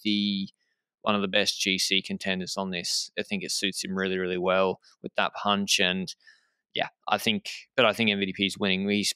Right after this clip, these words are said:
put up on Instagram, he's got some custom extensions. He's taking it seriously 'cause of the Prologue and the Tour de France as well, or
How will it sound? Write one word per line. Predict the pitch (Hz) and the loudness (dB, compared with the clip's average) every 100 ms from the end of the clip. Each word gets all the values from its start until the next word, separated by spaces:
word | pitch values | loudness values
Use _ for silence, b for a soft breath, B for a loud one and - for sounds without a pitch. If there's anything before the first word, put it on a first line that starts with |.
| - | 2
put | 135 | 2
up | 127 | 4
on | 123 | 2
Instagram, | 127 - 123 120 117 | 2 2 4 4 4
he's | 113 | 2
got | 123 117 | 0 0
some | 120 | -2
custom | 107 120 - 117 | 2 2 2 0
extensions. | 107 - 123 113 110 - 113 110 104 - - b _ _ | 0 2 2 2 2 2 2 2 2 2 0 b _ _
He's | 113 101 | 0 4
taking | - 127 117 | 6 4 4
it | 107 | 2
seriously | - 110 104 110 | 6 6 4 2
'cause | 107 107 | 0 0
of | 104 | 2
the | 98 98 95 98 85 - | 2 2 0 -2 -6 2
Prologue | 120 113 107 | 6 6 6
and | 101 | 4
the | 95 | -2
Tour | 107 | 0
de | 101 | 0
France | - 101 98 | 2 0 0
as | 101 | 0
well, | 101 95 | 4 4
or | 92 87 | 4 0